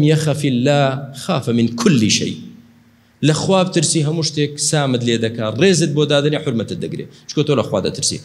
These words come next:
خوا گەر وا گەورەت دەکا، ئەی کە لە خوا نەترسی، وا ترسنۆک دەبی، لە هەموو شتێک دەترسی، لە هەموو شتێک دەترسی. بزانە کەسێک کە لە خوا ناترسێ، کوڕێکتە،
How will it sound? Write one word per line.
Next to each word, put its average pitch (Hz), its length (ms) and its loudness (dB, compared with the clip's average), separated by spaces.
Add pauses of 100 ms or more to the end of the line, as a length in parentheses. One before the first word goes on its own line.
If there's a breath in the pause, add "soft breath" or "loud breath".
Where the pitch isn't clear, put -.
(160 loud breath)
خوا 160 160 2
گەر 139 140 2
وا 151 240 4
گەورەت 113 320 2
دەکا، 80 200 -6 (880)
ئەی 196 160 4
کە 185 120 4
لە - 20 4
خوا 156 280 4
نەترسی، 123 480 0 (360)
وا 180 260 4
ترسنۆک 170 600 2
دەبی، 143 220 4
لە 120 100 2
هەموو 202 200 8
شتێک 113 200 0
دەترسی، - 400 -6 (720)
لە 233 100 6
هەموو 196 180 4
شتێک 117 180 -2
دەترسی. - 340 -8 (580 soft breath)
بزانە 226 340 4
کەسێک 202 280 2
کە 196 120 2
لە 160 100 0
خوا 185 180 2
ناترسێ، 147 520 0 (1700)
کوڕێکتە، 127 480 2